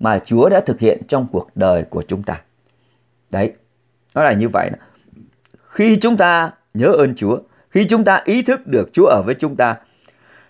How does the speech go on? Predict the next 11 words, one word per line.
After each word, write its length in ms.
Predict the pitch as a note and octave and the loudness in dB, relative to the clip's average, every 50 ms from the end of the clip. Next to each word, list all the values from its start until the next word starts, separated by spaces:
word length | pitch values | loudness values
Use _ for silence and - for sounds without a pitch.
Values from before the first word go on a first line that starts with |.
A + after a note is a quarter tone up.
| _ | _
thì 320 | - C#3+ C#3 C3+ A#2 F#2 D#2+ | 0 2 4 4 4 2 -2
chúng 220 | - - C#3 C#3+ | -6 -8 -8 -4
ta 240 | B2+ B2+ A#2+ A2+ A2+ | -2 0 0 2 0
mới 160 | A2 A2+ C3+ | 0 0 0
sống 200 | C#3 - B2+ C3+ | 0 0 -2 -2
đức 120 | C3+ C3 B2+ | -2 -6 -4
tin 180 | - A#2 G#2+ G2 | -2 -2 -2 -2
được 140 | D#2+ - - | -4 -8 -16
thôi. 140 | G2+ F2+ E2+ _ _ _ _ _ _ _ _ _ _ _ _ _ _ _ _ _ - _ _ _ _ _ - | -16 -18 -18 _ _ _ _ _ _ _ _ _ _ _ _ _ _ _ _ _ -20 _ _ _ _ _ 0
Còn 260 | C#3 C#3 D3 C#3+ C3+ | 2 2 2 2 2
nếu 140 | D#3+ G#3 | 0 -2